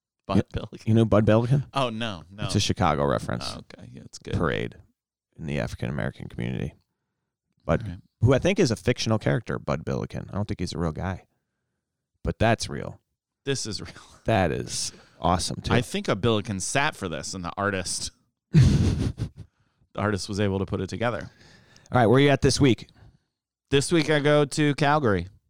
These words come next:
Speaker 2: Dude, I'm gonna be in Ca-, um, Canada this week. I'm going to Montreal with Sebastian.
Speaker 1: Oh, we're so close.
Speaker 2: Nah, it's opposite sides, huh?
Speaker 1: No, it's, yeah. <laughs> Small country.
Speaker 2: We're going to Montreal and then into, uh, Ottawa.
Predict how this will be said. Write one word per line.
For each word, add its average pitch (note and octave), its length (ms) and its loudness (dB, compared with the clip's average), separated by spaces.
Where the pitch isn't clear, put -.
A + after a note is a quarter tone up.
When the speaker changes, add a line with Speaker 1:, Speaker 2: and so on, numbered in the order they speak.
Speaker 2:
Dude, B3 180 8
I'm B3 80 6
gonna B3+ 100 6
be B3+ 140 6
in F#3 120 4
Ca-, - 220 2
um, E3+ 420 4
Canada D3 280 4
this A#2 200 4
week. A#2 260 2
I'm - 80 -16
going D#3 180 4
to D3+ 80 4
Montreal D3+ 540 4
with G#2 100 6
Sebastian. B2 600 4
Speaker 1:
Oh, C#3+ 120 4
we're D3 100 4
so D#3+ 200 2
close. E3 540 2
Speaker 2:
Nah, G#2+ 240 4
it's F#2+ 200 -2
opposite - 500 -4
sides, - 480 -4
huh? G#2+ 140 -2
Speaker 1:
No, F#3 140 0
it's, - 220 -4
yeah. C#3 420 0
<laughs> - 260 -20
Small F#2 300 -4
country. G#2 360 -2
Speaker 2:
We're A#2 100 0
going A#2+ 200 4
to G#2+ 80 0
Montreal A2 720 2
and - 20 0
then F#2 60 -2
into, E2 460 -4
uh, B1+ 400 -4
Ottawa. D#2 360 -2